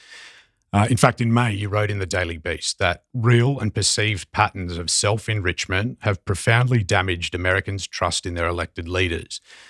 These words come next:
and we must raise the standards of ethical behaviour for all public officials.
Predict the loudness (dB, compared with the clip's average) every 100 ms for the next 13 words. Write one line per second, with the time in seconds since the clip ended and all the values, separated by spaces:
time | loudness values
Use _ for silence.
0 | -20 _ 2 4 6 4 4 0 0 0
1 | -2 0 0 0 0 0 0 -2 -4 -4
2 | -4 0 0 0 -2 -8 -10 _ _ _
3 | _ -2 0 0 -2 -2 -8 -8 -6 -6
4 | -8 -12